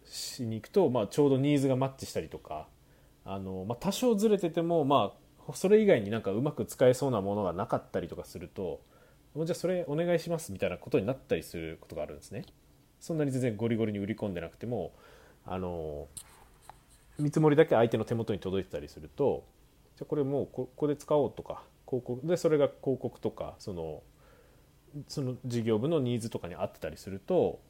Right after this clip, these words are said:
それでもう採用されたりするんですね。そう、だからまあここを狙うといいんじゃないですかっていうのがまあ一つ、その、アドバイスとして、あの、僕はその人に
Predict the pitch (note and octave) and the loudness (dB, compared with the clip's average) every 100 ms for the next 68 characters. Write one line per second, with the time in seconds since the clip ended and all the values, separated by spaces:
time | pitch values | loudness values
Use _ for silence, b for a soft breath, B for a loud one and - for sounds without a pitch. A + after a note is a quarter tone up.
0 | _ - D#3+ D3 C3 G2 A#2 A2+ G#2 G#2+ | _ -10 -4 -2 -2 -4 -2 0 0 -2
1 | F#2+ F2 D#2 - D#2 C#2 - A2 - B | -4 -6 -10 -12 -14 -16 -10 -10 -10 B
2 | B B B - C3+ F3 C3 A2+ A#2 A#2+ | B B B -12 0 4 4 2 -4 -4
3 | A#2+ A#2+ A#2+ A2+ G2+ E2+ E2 - C#3 - | -2 2 2 2 -2 -4 -6 -2 -2 -2
4 | - F#2 E2 D#2 D#2 D2+ - - - E2 | -4 -4 -4 -6 -8 -10 -14 -20 -18 -16
5 | - D#2+ D2+ - E2+ D#2+ D2+ C#3+ C#3+ D3 | -14 -14 -14 -16 -12 -10 -10 -12 -16 -20
6 | _ _ _ - A2+ F#2+ E2+ - - - | _ _ _ -4 -2 -2 -4 -8 -18 -12
7 | D#2 - _ _ _ _ _ _ _ _ | -10 -10 _ _ _ _ _ _ _ _
8 | _ _ _ _ - - A2 G2+ F2+ F2 | _ _ _ _ -20 -10 -6 -4 -4 -4
9 | E2+ F#2+ F2+ - D2 | -6 -6 -12 -12 -16